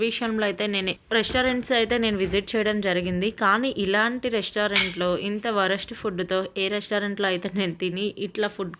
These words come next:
కూడా వదిలేసి ఎప్పుడు వెళ్ళలేదు. ఈ రెస్టారెంట్‌లో అయితే అలా ఉంది. ఏం జరిగింది ఏందో చూపిస్తానండి. ఫస్ట్ అయితే నేను స్టార్టర్స్ ఆర్డర్ చేశాను. స్టార్టర్స్ అయితే చాలా బాగుంది, స్పెషల్‌గా తందూరి చికెన్ అయితే చాలా బాగుందండి. స్టార్టర్స్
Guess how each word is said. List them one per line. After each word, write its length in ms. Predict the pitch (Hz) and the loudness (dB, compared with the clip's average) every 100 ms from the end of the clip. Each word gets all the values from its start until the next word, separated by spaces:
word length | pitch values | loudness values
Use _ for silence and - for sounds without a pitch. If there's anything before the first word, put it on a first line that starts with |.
| 220 | 0
కూడా 140 | 220 202 | 2 0
వదిలేసి 360 | 180 185 185 180 | -2 -4 -4 -8
ఎప్పుడు 220 | - 190 180 | -6 -2 0
వెళ్ళలేదు. 460 | 170 175 170 208 302 - - - - - 247 | 0 0 0 -2 -4 -10 -20 -18 -16 -6 2
ఈ 40 | 254 | 4
రెస్టారెంట్‌లో 580 | 233 - 233 233 226 220 | 4 4 2 2 0 0
అయితే 160 | 202 202 196 | 0 0 0
అలా 120 | 185 | 0
ఉంది. 160 | 180 214 226 | 0 -2 -2
ఏం 80 | 226 220 | -2 0
జరిగింది 360 | 202 202 202 202 | 0 -2 -2 -2
ఏందో 220 | 190 190 262 | -2 -2 -4
చూపిస్తానండి. 600 | 277 220 185 190 170 160 170 | -4 -4 -6 -4 -4 -4 -4
ఫస్ట్ 220 | 208 - 247 | -4 -2 -2
అయితే 140 | 214 226 | -2 -2
నేను 160 | 202 190 233 | -2 -2 -2
స్టార్టర్స్ 420 | 202 180 208 220 202 | 2 2 0 -2 -4
ఆర్డర్ 220 | 180 190 190 | -2 -4 -6
చేశాను. 360 | 180 170 165 247 - - - - - - | -6 -4 -4 -4 -8 -20 -20 -20 -20 -8
స్టార్టర్స్ 480 | - 208 190 214 - 269 | 2 4 4 2 0 0
అయితే 160 | 269 269 | 2 2
చాలా 180 | 254 226 233 | 4 4 4
బాగుంది, 300 | 226 208 247 277 | 2 2 -2 -4
స్పెషల్‌గా 440 | - 196 240 226 233 | -6 -4 -2 -2 -2
తందూరి 320 | 202 190 208 220 | -4 -2 -2 -2
చికెన్ 240 | 214 202 196 | -4 -2 -4
అయితే 140 | 190 214 | -4 -4
చాలా 220 | 185 175 202 | 0 2 2
బాగుందండి. 480 | 202 190 180 170 226 339 _ _ _ _ - - - - - | 0 0 -2 -2 -4 -6 _ _ _ _ -18 -18 -20 -20 -10
స్టార్టర్స్ 440 | - 214 196 220 | 2 4 4 2